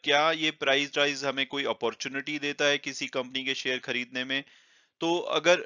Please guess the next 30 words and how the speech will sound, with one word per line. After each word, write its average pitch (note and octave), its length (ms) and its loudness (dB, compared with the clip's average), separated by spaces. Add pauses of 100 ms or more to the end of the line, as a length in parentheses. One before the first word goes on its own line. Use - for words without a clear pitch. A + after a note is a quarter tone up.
इन E3+ 160 -6
सभी E3+ 320 0
कंपनीज E3+ 400 -2
की F3 120 -6
बात D3 280 6
की D#3 160 -8
जाए D3+ 180 4
तो D#3 120 -2
इनमें D#3 180 -8
से D#3+ 140 -6
सिर्फ D#3 240 -2
दो C#3+ 320 -4
ही F#3+ 180 -2
कंपनीज D3+ 520 -4
हैं C#3+ 120 -2
जो C#3+ 140 -2
भारतीय B2 480 0
स्टॉक C3 320 -2
एक्सचेंज B2+ 380 -4
पे B2+ 140 -2
लिस्टेड B2 460 -2
हैं, C3 160 2
एक B2+ 280 -2
है C#3 80 -2
मारुति A#2+ 480 -2
और A#2+ 180 0
एक A2+ 220 -4
है A2+ 100 0
Tata G#2+ 300 2
Motors। G2+ 400 -8